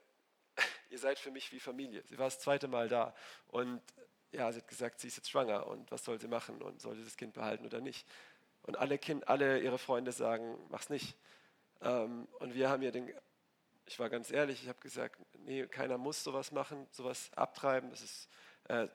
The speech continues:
das, das will man machen, man muss es nicht.“ Und habe ganz klar, aber in Liebe darüber geredet, sie hat gesagt, „Danke, danke, danke.“ Wir haben für sie gebetet und am Ende hat meine Frau gesagt, „Hey,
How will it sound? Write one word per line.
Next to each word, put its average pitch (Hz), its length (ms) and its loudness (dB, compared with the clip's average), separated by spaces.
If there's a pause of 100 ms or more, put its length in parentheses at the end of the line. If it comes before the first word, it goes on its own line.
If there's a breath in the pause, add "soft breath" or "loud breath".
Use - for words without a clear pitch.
(240)
das, - 260 -10
das - 200 -10
will 147 120 10
man 120 180 6
machen, 120 260 -4
man 110 120 -6
muss 117 140 -6
es 135 160 -8
nicht.“ - 200 -12
Und 117 100 -6
habe 131 200 -2
ganz 160 220 0
klar, 151 260 8 (420 loud breath)
aber - 180 4
in 135 80 6
Liebe 180 300 0
darüber 139 300 2
geredet, - 400 -4
sie 139 40 -4
hat - 120 -8
gesagt, - 220 -6
„Danke, 123 320 4
danke, 120 340 0
danke.“ 120 320 -6
Wir 117 80 -2
haben 117 60 -8
für 135 120 -12
sie 120 160 -6
gebetet 131 400 -2
und 123 60 0
am 120 80 0
Ende 123 180 0
hat 123 100 -4
meine 120 180 -2
Frau 120 280 0
gesagt, 123 360 -2 (340 loud breath)
„Hey, 127 260 6